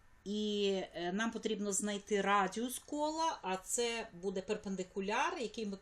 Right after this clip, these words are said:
проведемо з точки О до довільної сторони, ну, наприклад, до сторони С Д, от, відрізочок О Аш, і буде радіусом нашого вписаного кола. Нам потрібно його знайти.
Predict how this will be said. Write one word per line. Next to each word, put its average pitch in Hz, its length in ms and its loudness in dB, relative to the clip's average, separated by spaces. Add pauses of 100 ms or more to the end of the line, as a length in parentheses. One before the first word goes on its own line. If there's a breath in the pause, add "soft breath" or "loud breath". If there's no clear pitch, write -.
проведемо 185 720 -2
з - 160 -2
точки - 480 -2
О 285 200 0
до 277 420 0 (480 loud breath)
довільної 262 680 4
сторони, 202 460 0
ну, 381 160 -2
наприклад, 247 460 0
до 196 120 2
сторони 202 500 -2
С 190 180 -4
Д, 143 280 -4
от, 151 400 -4 (500)
відрізочок 170 720 -4
О - 180 -4
Аш, - 440 0 (440 loud breath)
і 339 140 4
буде 269 300 2
радіусом 247 640 2
нашого 214 720 0
вписаного 190 680 -2
кола. 131 420 -6 (180)
Нам 233 280 2
потрібно 208 440 -4
його 180 240 -2
знайти. 190 560 -4